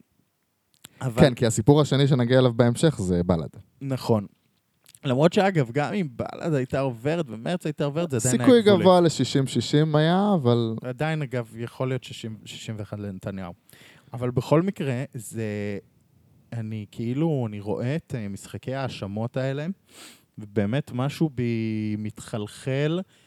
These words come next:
Speaker 1: כאילו, פשוט, "סליחה, אבל עשיתם קמפיינים לא טובים."
Speaker 2: כן.
Speaker 1: ואני אומר את זה להגנתה של מרב מיכאלי ולזכו-, ו-,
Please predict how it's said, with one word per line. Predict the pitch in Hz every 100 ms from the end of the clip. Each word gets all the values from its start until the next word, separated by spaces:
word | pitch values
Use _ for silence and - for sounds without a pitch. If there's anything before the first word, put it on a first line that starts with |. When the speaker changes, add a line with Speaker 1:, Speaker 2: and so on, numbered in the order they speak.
| _ _ _ _ _ -
Speaker 1:
כאילו, | 139 131 135 127 123
פשוט, | - - 180 208
"סליחה, | - - 147 - 302 113
אבל | 110 127
עשיתם | 127 127 117 131
קמפיינים | - 160 135 110 107 107
לא | 101 -
טובים." | 123 156 208 120 - -
Speaker 2:
כן. | - 95 82 - -
Speaker 1:
ואני | 139 120 135 - 131 - 123 117 117 -
אומר | 113 127
את | 139
זה |
להגנתה | 113 98 90 85 87
של | - 107
מרב | 90 85 85
מיכאלי | 95 - 92 113 165
ולזכו-, | 101 92 - 85
ו-, | 107 107